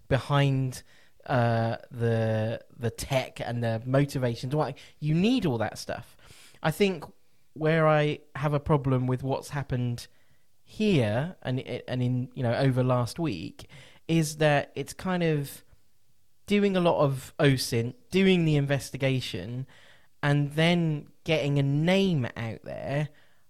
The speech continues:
I think that adds risk. I think all that research could have been done and all that information could have been shared without the need to put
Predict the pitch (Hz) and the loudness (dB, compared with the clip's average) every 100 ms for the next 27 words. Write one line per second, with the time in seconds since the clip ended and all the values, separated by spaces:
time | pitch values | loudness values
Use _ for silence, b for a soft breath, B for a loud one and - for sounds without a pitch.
0 | - 143 143 - 175 156 - 151 135 131 | -6 0 0 0 -4 -4 -8 -8 -6 -6
1 | 123 127 117 - 151 165 165 180 190 156 | -6 -6 -6 -4 -2 -2 0 0 2 0
2 | 151 147 - 135 - 170 156 147 127 127 | -2 -4 -4 -6 -4 -4 -4 -4 -4 -2
3 | 110 107 120 b b b b - - 180 | -2 -2 -6 b b b b -8 0 4
4 | 175 139 147 - 135 131 131 120 151 143 | 4 4 -2 -2 -2 -2 -6 -6 -2 -2
5 | 135 123 - 117 104 104 - b b b | -4 -6 -4 -2 -2 -6 -10 b b b
6 | 131 143 147 - 131 127 120 117 131 - | 2 4 4 0 -2 0 0 -4 -6 0
7 | 127 - | 0 0